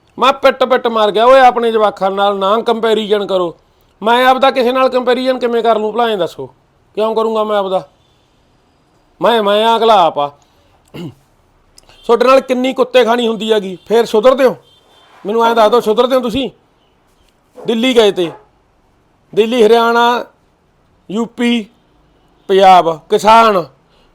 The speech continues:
ਤੋਂ ਬਿਨਾਂ ਕਿਹੜਾ, ਕਿਹੜਾ ਆ ਕੇ ਤੁਹਾਡੇ ਨਾਲ ਖੜਿਆ ਤੀ ਉੱਥੇ, ਦੱਸੋ ਓਏ, ਕਿਹੜਾ ਖੜਿਆ ਸੀ ਤੁਹਾਡੇ ਨਾਲ ਉੱਥੇ?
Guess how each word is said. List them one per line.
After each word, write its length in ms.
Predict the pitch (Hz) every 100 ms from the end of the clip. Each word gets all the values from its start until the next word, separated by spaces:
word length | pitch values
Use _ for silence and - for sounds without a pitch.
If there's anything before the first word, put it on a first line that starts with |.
| _
ਤੋਂ 120 | 233
ਬਿਨਾਂ 280 | 226 220 220
ਕਿਹੜਾ, 300 | 226 220 254
ਕਿਹੜਾ 460 | 254 _ 240 240 262
ਆ 40 |
ਕੇ 120 | 247
ਤੁਹਾਡੇ 200 | 220 208
ਨਾਲ 120 | 214
ਖੜਿਆ 220 | 208 185 196
ਤੀ 100 | 214
ਉੱਥੇ, 160 | 208
ਦੱਸੋ 300 | 180 - 214
ਓਏ, 60 | 196 _ _ _ _ _ _ _ _ _ _ _ _ _ -
ਕਿਹੜਾ 200 | - -
ਖੜਿਆ 160 | 208
ਸੀ 40 | 208
ਤੁਹਾਡੇ 180 | 208
ਨਾਲ 100 | 190
ਉੱਥੇ? 180 | 196 196